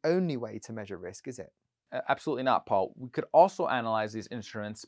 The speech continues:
Speaker 2: by looking at the maximum drawdown. In other words, how much they reacted in the worst possible scenario.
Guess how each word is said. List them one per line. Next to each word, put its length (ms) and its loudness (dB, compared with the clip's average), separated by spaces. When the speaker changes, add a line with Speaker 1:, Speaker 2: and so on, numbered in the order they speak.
Speaker 2:
by 100 2
looking 300 -4
at 80 -4
the 60 -4
maximum 560 -6
drawdown. 520 0
In 120 -10
other 200 0
words, 300 -4
how 180 0
much 340 -4
they 460 -4
reacted 680 0
in 100 -10
the 100 -4
worst 360 -2
possible 420 -6
scenario. 480 -4